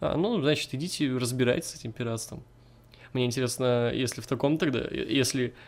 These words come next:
моя теория вин-, верна, то будет ли как-то это? Че дальше-то будет? Типа, собственно, все удалено, всем... Эм, все напуганы, никто больше ничего не выкладывает,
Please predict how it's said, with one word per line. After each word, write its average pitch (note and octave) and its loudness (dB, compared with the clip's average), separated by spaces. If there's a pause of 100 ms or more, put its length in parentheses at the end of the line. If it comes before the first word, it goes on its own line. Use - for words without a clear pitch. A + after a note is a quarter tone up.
(140)
моя B2 4
теория A#2 2
вин-, A#2+ 0
верна, A#2+ 2
то G1+ -4
будет C3+ -6
ли C3+ -6
как-то - -6
это? A#2 -2 (180)
Че - 6
дальше-то D#3 8
будет? G#2+ 0
Типа, - -12
собственно, A2+ -4
все C3+ 2
удалено, B2+ 6
всем... B2 0 (480)
Эм, A2 -2 (1040)
все - 2
напуганы, F3 4
никто C3+ 2
больше B2+ 0
ничего C3 0
не B2 2
выкладывает, D#3 4